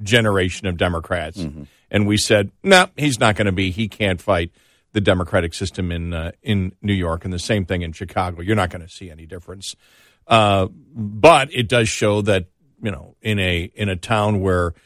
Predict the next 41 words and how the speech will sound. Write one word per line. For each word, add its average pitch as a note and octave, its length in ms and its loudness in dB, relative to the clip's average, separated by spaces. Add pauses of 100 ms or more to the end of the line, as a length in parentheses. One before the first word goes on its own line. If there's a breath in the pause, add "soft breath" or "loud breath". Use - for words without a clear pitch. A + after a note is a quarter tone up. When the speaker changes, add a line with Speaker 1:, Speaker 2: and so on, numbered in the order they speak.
(260)
Speaker 1:
it's F#2+ 200 -2
almost G2+ 280 0
guaranteed G#2 560 0
that F#2+ 100 -2
if F2+ 160 -2
you're F#2 100 -2
the F2 80 -2
mayor, G#2 300 2
you F2+ 160 -4
win F#2 160 -4
again. F2 500 -2 (440)
What A2 80 -2
was F#2 120 -2
it, F2+ 80 -14
the F#2+ 60 -10
first B2 320 0
incumbent G2+ 420 -2
mayor G2+ 220 0
that G2 100 0
hadn't F#2+ 220 -2
won G2 160 -2
in F2 100 -4
forty F#2 320 -2
years? F#2+ 460 -2
Speaker 2:
Yeah. E2+ 200 2 (440)
Speaker 1:
Democrat. G2+ 640 2
It G#2 120 -6
just, - 360 -4
you A2+ 100 -4
know, F2 160 -4
it, F#2+ 160 -6
it, G#2 160 -4 (100)
it A#2+ 140 0
shows, A#2 340 2
well, A#2+ 120 2
we're D3+ 140 4
not C#3 200 2
pleased F#3+ 320 0
with A2 140 -2
it. G#2+ 160 2
So B2 340 4